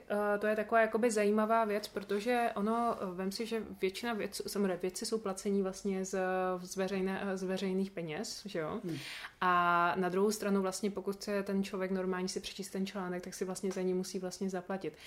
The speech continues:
Speaker 1: A to je jakoby taková obrovská diskuze třeba mezi vědci obecně jakoby ve vědeckém světě. A mě by zajímalo, jestli je třeba nějaká možnost, aby si třeba, když už je třeba t-, ten tvůj s-, článek schválený,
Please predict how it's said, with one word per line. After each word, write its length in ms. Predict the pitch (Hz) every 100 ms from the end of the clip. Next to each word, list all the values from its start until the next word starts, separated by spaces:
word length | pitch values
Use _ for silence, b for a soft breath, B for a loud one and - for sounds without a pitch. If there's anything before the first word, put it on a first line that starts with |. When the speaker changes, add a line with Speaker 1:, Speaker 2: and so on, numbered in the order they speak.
| B B
Speaker 1:
A 40 | -
to 100 | 202
je 80 | 220
jakoby 260 | 220 226
taková 300 | 226 220 226
obrovská 400 | 196 202 202 214
diskuze 360 | 202 202 208 202
třeba 200 | 208 202
mezi 220 | 196 202
vědci 480 | 196 185 - - 190
obecně 360 | 202 202 208
jakoby 300 | 196 190 190
ve 120 | 190 190
vědeckém 440 | 185 190 - 202
světě. 520 | 208 185 185 165 156 - B B B
A 320 | 190 180 180
mě 200 | 180 185
by 80 | 185
zajímalo, 320 | 202 202 202
jestli 220 | 202 196 214
je 40 |
třeba 220 | 208 202
nějaká 360 | 202 190 190 233
možnost, 640 | 214 196 165 147 - - -
aby 200 | 185 185
si 160 | -
třeba, 280 | - 196 196
když 160 | 196 202
už 120 | 208
je 60 | 226
třeba 180 | 220
t-, 120 | 208 208
ten 160 | - 208
tvůj 160 | 208 202
s-, 180 | - -
článek 360 | - 185 180
schválený, 480 | - 156 156 156 262